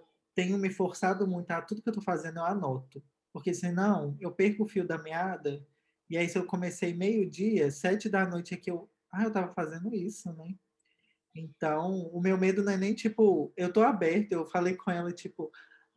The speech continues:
"Ai, nossa, eu sempre quis fazer análise, mas como não tem muito tempo de terapia, eu quero começar, tipo, assim, na psicologia, não um, um psico-, um psicanálise.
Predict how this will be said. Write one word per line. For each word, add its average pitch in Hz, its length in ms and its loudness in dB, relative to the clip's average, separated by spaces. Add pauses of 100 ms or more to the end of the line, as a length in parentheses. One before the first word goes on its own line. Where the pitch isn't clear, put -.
(100)
"Ai, 208 220 4
nossa, 196 440 -4
eu 196 40 -4
sempre - 300 -10
quis 196 200 -6
fazer 160 300 -4
análise, 156 840 -6 (300)
mas 262 160 -8
como 262 240 -4
não 202 100 2
tem 165 160 -6
muito 147 240 -4
tempo 139 260 -4
de 143 120 -2
terapia, 135 880 -2 (500)
eu 240 80 -2
quero 220 220 2
começar, 202 480 0
tipo, 180 760 -2 (320)
assim, 180 240 -2
na 151 100 -6
psicologia, 151 560 -2
não 151 220 -4
um, 185 200 -6 (200)
um 143 320 -4 (180)
psico-, 147 960 0 (400)
um 220 120 -8 (220)
psicanálise. 135 840 -2